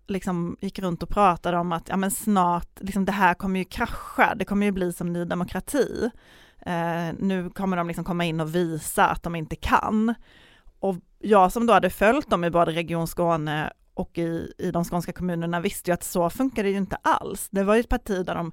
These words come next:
jobbade jättehårt och var liksom superengagerade, la jättemycket förslag. De var inte alls som Ny Demokrati, det var inte alls den typen av,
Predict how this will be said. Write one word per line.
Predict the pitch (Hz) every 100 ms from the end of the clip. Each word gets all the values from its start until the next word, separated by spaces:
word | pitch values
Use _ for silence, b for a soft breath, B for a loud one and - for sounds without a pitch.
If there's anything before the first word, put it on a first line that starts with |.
| B B B -
jobbade | 180 190 175 180
jättehårt | 180 208 - - - 180 - 254 214 165 165 - -
och | 175 165
var | 185 180 175
liksom | 180 170
superengagerade, | - - 226 202 180 175 175 175 - 226 226 220 190 180
la | 190
jättemycket | 190 - - 185 175 180
förslag. | - 247 185
De | 202
var |
inte | 247 -
alls | 190 254 370 -
som | 359
Ny | 320
Demokrati, | 294 277 233 -
det | -
var | 202
inte | 220
alls | - 262 311 -
den | 190 175
typen | 175 160 175 170
av, | 165